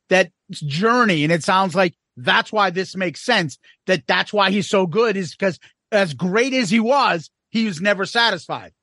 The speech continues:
He's always looking to get better and to do other things. And that's fantastic.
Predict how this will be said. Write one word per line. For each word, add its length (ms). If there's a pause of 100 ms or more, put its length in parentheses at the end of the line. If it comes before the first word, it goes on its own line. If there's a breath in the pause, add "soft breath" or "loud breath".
(200)
He's 180
always 300
looking 440
to 100
get 160
better 400 (200)
and 120
to 60
do 180
other 240
things. 440
And 100
that's 200
fantastic. 680